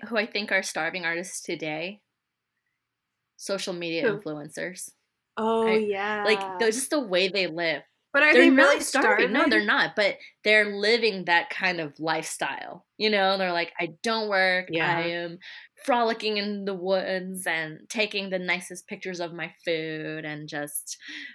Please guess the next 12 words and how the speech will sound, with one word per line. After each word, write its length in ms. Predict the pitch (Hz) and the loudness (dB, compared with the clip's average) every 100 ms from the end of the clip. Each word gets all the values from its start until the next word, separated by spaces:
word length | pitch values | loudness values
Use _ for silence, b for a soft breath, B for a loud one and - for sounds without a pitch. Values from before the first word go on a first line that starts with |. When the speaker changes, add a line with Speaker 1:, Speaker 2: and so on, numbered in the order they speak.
| B | B
Speaker 1:
making 460 | 175 175 175 165 165 | -6 -4 -6 -8 -8
a 40 | |
lot 300 | 151 151 156 | -6 -4 -4
of 60 | 165 | -6
money 580 | 165 151 156 151 151 156 | -8 -8 -8 -10 -10 -8
because 480 | 160 - 233 185 185 | -8 -2 0 2 0
I 60 | 170 | -4
could 220 | - 175 | -6 -10
afford 320 | - 170 160 | -6 -4 -2
it, 140 | 156 | -2
because 320 | 147 - 170 160 | -6 -8 -8 -8
my 460 | 165 165 160 160 | -6 -4 -4 -8